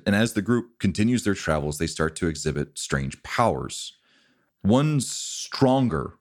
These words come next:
than the ordinary psychic. You s-, find yourself reading a panel detailing their powers as the Travelers are born. The Oracle, capable of prophetic visions and feats of extreme dexterity when cornered.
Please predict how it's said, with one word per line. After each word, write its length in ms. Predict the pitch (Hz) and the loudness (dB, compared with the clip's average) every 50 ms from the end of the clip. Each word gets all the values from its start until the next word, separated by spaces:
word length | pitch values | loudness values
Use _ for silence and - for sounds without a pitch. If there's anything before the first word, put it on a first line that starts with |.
| _ _ - | _ _ -2
than 160 | - 90 82 | -2 0 0
the 100 | 85 82 | 0 0
ordinary 540 | 71 65 76 73 73 73 71 71 71 69 67 | 0 0 0 0 -2 -2 -2 -2 -2 -4 -4
psychic. 580 | - - - 64 67 67 - - - - _ _ _ _ _ _ _ _ _ _ _ - | -6 -4 -4 -4 -4 -6 -8 -14 -16 -16 _ _ _ _ _ _ _ _ _ _ _ 0
You 60 | 113 | 0
s-, 160 | 107 - - 127 - - | 0 2 0 0 0 2
find 180 | - 131 127 131 | 0 2 2 2
yourself 360 | 127 - - 131 120 - - | 0 0 2 2 2 2 2
reading 440 | 101 98 95 98 98 95 95 101 98 - | 2 2 2 2 2 2 2 0 0 -2
a 80 | - | -4
panel 340 | - - 90 85 80 80 78 | -4 -2 -2 -2 0 -2 -2
detailing 560 | 71 - 95 92 - 85 87 82 80 78 76 | -2 -2 -2 -2 0 0 0 0 2 0 0
their 120 | 73 78 73 | 0 -2 -2
powers 680 | - - - 113 98 87 80 73 69 69 69 - - _ _ _ _ _ - | -4 -2 0 2 2 2 2 -2 -2 -4 -6 -8 -12 _ _ _ _ _ 0
as 180 | 87 82 76 78 | 0 0 0 0
the 80 | 104 | -2
Travelers 1000 | 101 - - - 143 123 120 82 80 73 71 67 67 67 - - - - - - _ - | -4 -2 0 2 2 2 2 0 -2 -4 -2 -2 -4 -4 -6 -8 -10 -12 -14 -10 _ -2
are 120 | 78 76 | 0 0
born. 400 | 73 73 73 65 60 60 - - - _ _ _ _ _ _ _ _ - | 0 -2 -4 -4 -4 -6 -8 -10 -16 _ _ _ _ _ _ _ _ -2
The 140 | - 110 107 | 0 2 2
Oracle, 600 | - - 139 147 151 127 - - 71 64 - _ _ _ _ _ _ _ - | 4 4 4 4 4 2 0 -2 -4 -4 -4 _ _ _ _ _ _ _ -2
capable 500 | - 135 120 107 117 107 110 110 107 104 - | 0 2 2 2 2 2 4 4 4 2 2
of 180 | 92 85 - - | 0 -2 -2 -6
prophetic 480 | - - - - - - 117 127 139 113 | -6 -6 -6 -4 2 2 2 2 2 0
visions 600 | 98 92 92 87 87 92 90 90 92 92 - _ _ _ _ _ - | 0 0 0 2 2 0 0 0 -2 -4 -6 _ _ _ _ _ 0
and 140 | 98 92 80 | 0 0 0
feats 280 | - 110 110 107 - - | 2 0 0 0 0 -4
of 40 | 80 | -4
extreme 460 | 80 - - - - 107 101 107 107 | -4 -4 -6 -2 0 2 2 2 2
dexterity 600 | 98 98 - - - - - 85 85 90 85 73 69 | 2 0 -2 -2 -6 -4 0 0 0 0 0 -2 -2
when 180 | 67 69 69 71 | -4 -4 -4 -6
cornered. 500 | - - 87 80 73 67 60 55 - | -4 -2 -2 0 0 -2 -4 -6 -10